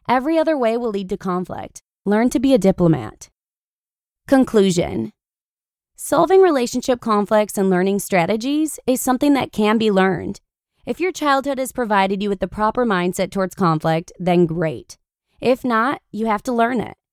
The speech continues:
The problem is that most people don't recognize their behavior and they don't know where it's coming from. You have to watch your own behavior and correct it consciously. Don't be a slave to your childhood experiences.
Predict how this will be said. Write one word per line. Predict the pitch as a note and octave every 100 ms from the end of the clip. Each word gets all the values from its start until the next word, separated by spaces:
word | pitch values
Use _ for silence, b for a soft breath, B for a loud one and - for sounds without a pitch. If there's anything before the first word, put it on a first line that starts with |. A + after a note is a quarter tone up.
| _ _ -
The | A3+
problem | - B3+ D#4 G#3+ F3+ F3+
is | G3+
that | G#3 F#3+
most | G3 G#3 C#4+ -
people | D4 D4+
don't | C4 A3
recognize | F3 F#3 G#3+ A3 F#3 F3+
their | F#3
behavior | F3+ F3+ E3 F#3 C4 D4+ b b b
and | A#3
they | A3
don't | A3+ A3+
know | A#3+
where | A3+ F#3
it's | -
coming | A3 A3 G3+
from. | E3 A2+ F3+ - _ _ _ _ -
You | A#3
have | A#3 C#4 D4+
to | E4+
watch | C4+ B3
your | B3+ G#3+
own | G#3
behavior | F#3+ G#3+ C#4+ G3+ F3+
and | D#3+ G3
correct | F#3+ G3 F#3+ -
it | -
consciously. | F#3+ G3 - F#3 - B2+ F3+ _ _ _ _ -
Don't | C#4+ D#4
be | F#4
a |
slave | - A#3+ G#3 G#3
to | G#3+
your | F#3
childhood | F3+ F3 F3+ F3+
experiences. | F3 - F3 E3 D#3+ D#3 - -